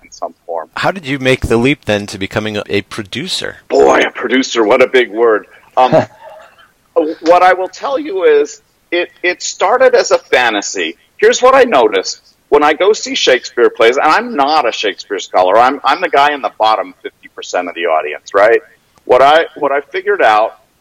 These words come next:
Speaker 1: is if I don't do the homework, I really don't enjoy myself. If I do the homework, and the homework could be,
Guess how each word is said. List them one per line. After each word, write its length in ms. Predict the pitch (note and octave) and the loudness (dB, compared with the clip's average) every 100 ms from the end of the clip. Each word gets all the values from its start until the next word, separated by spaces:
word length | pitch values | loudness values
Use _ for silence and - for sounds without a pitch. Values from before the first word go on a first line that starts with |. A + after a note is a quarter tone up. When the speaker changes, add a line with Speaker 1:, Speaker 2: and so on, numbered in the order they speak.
| - | -2
Speaker 1:
is 240 | C3+ B2+ | -2 -2
if 140 | D3+ - | -6 0
I 120 | C3 | 0
don't 340 | A2+ D3 F#3+ | 0 -2 -2
do 160 | - F3 | -6 -2
the 100 | F3+ | -2
homework, 540 | D3+ B2 A2+ G#2 A2 _ _ _ | 0 0 0 -2 -2 _ _ _
I 80 | A#2+ | -4
really 460 | A2+ B2 D3 C#3 | -4 0 4 4
don't 300 | G#2+ A2 G#2+ G#2+ | 4 0 0 -6
enjoy 340 | F#2+ G2 F#2+ | -2 2 2
myself. 480 | F2+ E2 - A#2+ - | 2 -2 0 -2 0
If 100 | A2+ | 0
I 80 | B2+ | 0
do 200 | C3+ A3 | 0 2
the 120 | F#3 | 4
homework, 340 | D3 D#3 D3+ | 4 2 0
and 160 | - C#3 | 0 0
the 60 | C3+ | 2
homework 420 | D#3 F3+ F3 - | 0 0 -4 -4
could 180 | E3 D#3+ | -6 -2
be, 300 | E3 D#3 | -2 -2